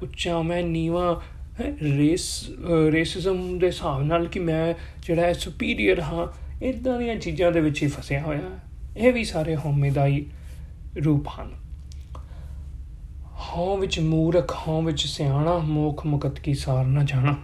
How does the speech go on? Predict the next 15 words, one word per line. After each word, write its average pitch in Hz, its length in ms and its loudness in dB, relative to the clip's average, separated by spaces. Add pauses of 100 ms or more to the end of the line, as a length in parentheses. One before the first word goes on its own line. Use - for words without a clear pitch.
(140)
ਕਹਿੰਦੇ, - 240 -6
ਜਦੋਂ 156 300 2
ਇਨਸਾਨ 151 400 2
ਮੂਰਖ 156 480 2
ਬੰਦਾ 151 300 4
ਹੈ 156 120 4
ਜਾਂ 151 160 2
ਜਦੋਂ 143 260 2
ਸਿਆਣਾ 143 340 2
ਬੰਦਾ 143 260 4
ਹੈ, 147 60 2
ਭਾਵ 147 300 -2
ਜਦੋਂ 143 240 2
ਨਿਕੰਮੇ 151 460 0
ਵਾਲੇ 160 380 0